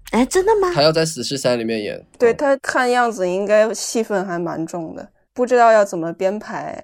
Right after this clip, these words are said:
Speaker 3: 呃，在，在这部剧里头出现这么多金刚狼的彩蛋，其实还蛮恶趣味的。就是因为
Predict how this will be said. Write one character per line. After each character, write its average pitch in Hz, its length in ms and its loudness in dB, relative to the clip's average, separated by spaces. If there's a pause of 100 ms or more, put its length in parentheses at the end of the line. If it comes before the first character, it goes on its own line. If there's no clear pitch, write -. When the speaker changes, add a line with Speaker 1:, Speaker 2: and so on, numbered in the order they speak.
Speaker 3:
呃， 220 220 2
在， 214 200 2
在 226 200 2
这 269 180 4
部 247 140 -2
剧 240 160 -4
里 196 100 0
头 196 220 2 (160)
出 - 160 -2
现 220 200 0
这 220 120 -2
么 208 120 -4
多 202 140 -2
金 208 180 -4
刚 214 160 0
狼 185 120 -4
的 196 80 -2
彩 170 200 -6
蛋， 175 160 -4
其 - 140 -6
实 190 80 -4
还 190 140 -4
蛮 180 200 -2
恶 196 160 0
趣 196 220 -8
味 185 240 0
的。 - 100 -6
就 185 140 -6
是 175 320 -4
因 214 160 -2
为 190 420 0